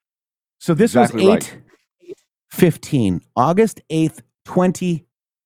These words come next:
Speaker 1: eighteen. Breaking.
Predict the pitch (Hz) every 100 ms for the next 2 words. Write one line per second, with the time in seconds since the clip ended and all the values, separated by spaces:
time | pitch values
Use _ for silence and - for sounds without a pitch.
0 | _ _ _ _ _ - 160 160 - 139
1 | 85 69 _ _ _ _ _ _ _ _
2 | _ 120 143 131 98 82 78